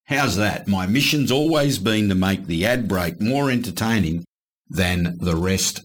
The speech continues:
of the station." That is a U S P.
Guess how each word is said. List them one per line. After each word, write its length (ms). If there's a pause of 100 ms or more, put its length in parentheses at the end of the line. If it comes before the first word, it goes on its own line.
of 340 (300)
the 220
station." 720 (260)
That 360
is 160
a 60
U 240
S 160
P. 360